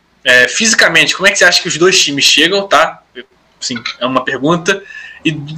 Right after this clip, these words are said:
segunda pergunta, como é que você enxerga esse confronto de gerações? Porque a gente tá falando da, talvez, uma das melhores gerações inglesas aí, que tem uma infinidade de jogadores, é, de muita qualidade, entra Foden, sai Mount,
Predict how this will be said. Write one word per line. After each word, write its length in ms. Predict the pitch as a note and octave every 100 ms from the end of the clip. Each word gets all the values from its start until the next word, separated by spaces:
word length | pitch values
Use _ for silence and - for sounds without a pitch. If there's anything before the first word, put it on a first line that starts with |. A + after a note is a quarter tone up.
| -
segunda 300 | - F3+ A3
pergunta, 480 | A3 G3 D#3+ C#3 C#3+
como 140 | F#3+
é 40 | G#3
que 60 |
você 200 | G#3+ G#3+
enxerga 240 | G#3 G#3 G3
esse 120 | G3
confronto 560 | A3+ F#3 - A3 A#3+ A3+
de 160 | G3
gerações? 560 | A#3 A#3+ G#3+ - D3+ C3+
Porque 220 | - -
a 20 |
gente 140 | D#3+ F3+
tá 100 | G3+
falando 360 | G3+ G3+ G3+ F#3+
da, 340 | F3 - - - - -
talvez, 440 | D#3 D3 D#3+ D#3+ D#3
uma 120 | D#3+
das 120 | E3
melhores 300 | E3 D#3+ G#3
gerações 360 | A3+ G3+ G3 F3+
inglesas 400 | C#3+ C#3+ F#3+ E3
aí, 80 |
que 80 | E3
tem 220 | - F3
uma 320 | F3+ F3 - - F#3
infinidade 760 | G3 - A3+ A#3 F3 E3+ G#3+
de 100 | G#3
jogadores, 920 | F#3+ F3+ F3 F3 D#3 E3 D3 - - - - -
é, 180 | - A#2+
de 100 | B2+
muita 240 | C3+ G3 A#3
qualidade, 580 | F3+ D3 C3+ D#3+ F#3 C3+
entra 260 | E3 C3+
Foden, 360 | - D3+ E3+ C#3+
sai 220 | C3+ C#3
Mount, 720 | B2+ C3 C3+ C#3 D3 C#3+ -